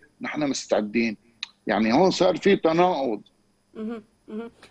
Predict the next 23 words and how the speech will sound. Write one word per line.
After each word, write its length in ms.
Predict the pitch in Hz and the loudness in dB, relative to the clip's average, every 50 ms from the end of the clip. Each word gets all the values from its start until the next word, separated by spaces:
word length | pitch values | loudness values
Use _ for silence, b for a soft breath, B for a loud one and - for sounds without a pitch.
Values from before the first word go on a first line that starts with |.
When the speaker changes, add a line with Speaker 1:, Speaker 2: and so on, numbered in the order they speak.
| b b | b b
Speaker 2:
يعني 320 | - 240 277 262 294 302 | -4 0 2 2 2 2
ما 100 | 294 320 | 2 0
بتعتبر 420 | 339 - - 302 269 - 294 262 294 | 0 2 2 0 2 2 0 0 0
دكتور 320 | - 262 240 - 285 269 | 0 0 -4 -2 -2 -2
فريد 360 | - - 254 233 262 262 262 | -2 -2 -4 -2 -2 -2 -4
إنه 160 | 269 247 247 240 | -4 -4 -4 -4
كلام 680 | 247 277 247 240 262 269 285 302 294 277 254 247 226 | -2 0 0 2 4 4 4 4 2 0 -2 -2 -4
النقد 380 | - 220 214 240 247 - 233 | -4 -4 -2 -2 -2 0 -2
الدولي 400 | 233 220 208 247 247 254 247 247 | -2 0 2 0 2 4 2 2
طير 580 | 247 247 285 302 311 269 302 302 302 302 - - | 2 2 -2 -2 -2 0 0 0 0 0 -4 -8
الكابيتال 580 | 214 226 - 240 240 262 247 - 247 233 233 - | -8 -4 -4 -4 -4 -4 -4 -4 -4 -4 -4 -8
كنترول 400 | 240 240 220 - 262 254 254 240 | -10 -10 -8 -2 -2 0 2 2
أو 160 | 220 226 - | 0 0 0
إمكان 460 | 240 233 247 240 - 262 269 294 277 | 0 -2 -2 -2 0 0 0 0 0
إقراره 560 | - 247 - - 233 240 240 247 247 247 233 | -4 -8 -8 -4 0 2 4 4 4 2 0
بالهيئة 380 | 214 220 208 202 233 233 208 226 | -2 -4 -4 -6 -6 -6 -4 -2
العامة؟ 580 | 226 220 202 220 226 233 240 240 247 254 262 262 _ _ _ _ _ _ _ _ _ _ _ _ _ _ _ _ _ _ _ _ _ _ _ _ _ _ _ _ _ _ _ _ _ _ _ _ _ _ _ _ _ _ _ _ _ _ _ _ _ _ _ _ _ _ _ _ _ _ - - 123 | -2 0 0 0 0 -2 -4 -8 -10 -12 -14 -16 _ _ _ _ _ _ _ _ _ _ _ _ _ _ _ _ _ _ _ _ _ _ _ _ _ _ _ _ _ _ _ _ _ _ _ _ _ _ _ _ _ _ _ _ _ _ _ _ _ _ _ _ _ _ _ _ _ _ -8 -4 -2
Speaker 1:
أبدا، 360 | 131 139 139 120 123 131 127 | 0 2 2 2 2 0 0
أنا 320 | 127 120 - 120 123 120 | 0 0 0 2 2 4
ما 120 | 120 123 123 | 2 2 0
بشوفها 520 | - - - 131 120 - - 113 107 104 | 0 -4 -4 -4 -4 -2 0 0 2 2
هيك، 140 | 120 120 104 | 0 0 0
بالعكس 720 | 101 113 113 120 117 131 131 - - 113 - - - B | 0 0 2 4 4 2 2 0 -2 -4 -4 -4 -10 B